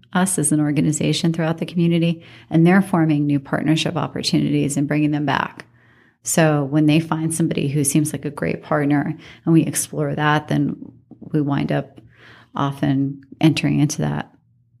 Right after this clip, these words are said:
For instance, just recently, um, my education director got to know the executive director of Leaders in Training, and I, I hadn't worked with them before.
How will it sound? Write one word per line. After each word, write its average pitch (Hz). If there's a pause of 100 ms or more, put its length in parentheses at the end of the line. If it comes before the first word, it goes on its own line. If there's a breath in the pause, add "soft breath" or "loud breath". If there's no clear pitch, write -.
(100)
For -
instance, 165
just -
recently, 147
um, 139 (180)
my 143 (140)
education 156
director 151 (480 loud breath)
got 139
to -
know 143
the 135 (220)
executive 143
director 143
of 135
Leaders 147
in 175
Training, 170
and 131
I, 139
I 151
hadn't 147
worked 202
with 190
them 143
before. 135